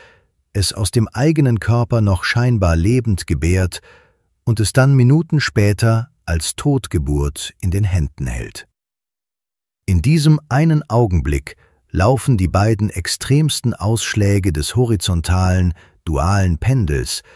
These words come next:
das maximale, schöpferische Glück der Geburt und der bodenlose,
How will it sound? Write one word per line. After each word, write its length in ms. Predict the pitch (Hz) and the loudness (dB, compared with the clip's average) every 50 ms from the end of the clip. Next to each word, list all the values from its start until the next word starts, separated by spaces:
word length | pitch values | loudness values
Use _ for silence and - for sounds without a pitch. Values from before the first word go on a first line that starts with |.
| _ _ _ _ _ _ _ _ | _ _ _ _ _ _ _ _
das 220 | - - - - | -8 -6 -4 -2
maximale, 840 | 82 82 82 - - - - 101 90 85 85 85 85 85 85 85 76 - _ _ | 0 0 0 0 -2 -2 0 0 2 2 2 2 2 2 2 0 -2 -4 _ _
schöpferische 760 | - - - 143 139 - - - 98 80 85 80 - 85 76 | -6 -4 -2 -2 -2 -2 -2 -2 -2 0 0 -2 -2 -2 -4
Glück 360 | 80 87 104 131 - - - | -2 0 0 0 0 -2 -6
der 140 | - 85 69 | -6 -6 -4
Geburt 560 | 69 73 69 92 113 139 143 143 139 - - _ - - - _ _ _ _ _ _ _ _ _ - | -4 -4 -2 0 2 2 2 2 0 -2 -8 _ -20 -20 -20 _ _ _ _ _ _ _ _ _ 2
und 380 | 151 156 165 156 - - - | 2 4 4 2 0 -2 0
der 80 | 120 92 | 0 2
bodenlose, 1000 | 80 80 113 139 151 147 131 127 113 104 104 107 110 104 92 101 101 101 101 | 2 2 2 2 2 2 2 2 2 4 4 2 2 2 2 2 2 2 0